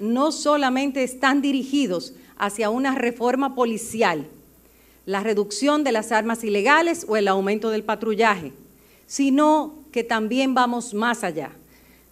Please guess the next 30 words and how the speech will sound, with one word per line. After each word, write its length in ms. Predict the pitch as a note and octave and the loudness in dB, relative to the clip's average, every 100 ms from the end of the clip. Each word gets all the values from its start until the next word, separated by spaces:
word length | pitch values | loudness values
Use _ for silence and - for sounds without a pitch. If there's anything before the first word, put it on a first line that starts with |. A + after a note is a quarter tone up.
| _ | _
Como 380 | A3 A3 A3 A3 | -2 0 0 0
les 180 | A3+ A3+ | -2 0
mencionaba 500 | A3 A3 A3 C4+ C#4+ | -2 -4 0 2 2
a 40 | |
ustedes, 360 | C#4 C4+ C4+ C4 | 2 0 2 0
el 120 | A#3+ | 0
ministro 460 | A3 A#3 B3 A#3 | 0 0 0 0
Chu 160 | A#3 A3 | 0 0
Vázquez 580 | G#3+ C4 C4 C4 B3+ - - - - _ - | 4 2 2 -8 -8 -14 -20 -20 -20 _ -10
ya 400 | F#3+ B3 C4 B3+ - | 0 2 2 -4 -12
les 320 | G3+ G#3+ G#3 - | -4 -4 -4 0
ha 120 | D4 | 2
mencionado 580 | D4+ C4+ A#3 A3+ B3 A#3 | 2 0 0 2 2 2
y 80 | |
les 260 | G#3+ G#3 - | 2 -2 -2
ha 160 | A#3+ C4+ | -2 0
enumerado 600 | B3+ A3+ G#3 A3 A3+ A3+ | -2 -2 2 4 2 0
una 280 | G#3 B3 B3+ | -2 -2 -2
serie 320 | C4 B3+ B3 | 0 0 2
de 80 | A3+ | 0
acciones 440 | A3+ C4 C4+ C4+ | -2 -2 -2 -2
concretas 880 | B3 A#3 A3 B3 C#4+ C#4 E3 - - _ _ _ _ | 0 0 0 2 4 2 -2 -6 -12 _ _ _ _
que 160 | A#3 G#3+ | 0 2
vamos 400 | A#3 C#4 C#4+ C4+ | 4 4 2 -2
a 80 | A3+ | -4
intervenir 560 | G#3+ G#3+ G3+ A3 B3+ | -2 0 0 0 0
en 80 | A#3 | 0
los 100 | G#3 | -2
próximos 480 | G#3+ A3 A#3 G#3+ G3+ | 0 -2 0 -2 -2
días 360 | A3+ B3+ B3+ | 0 0 -2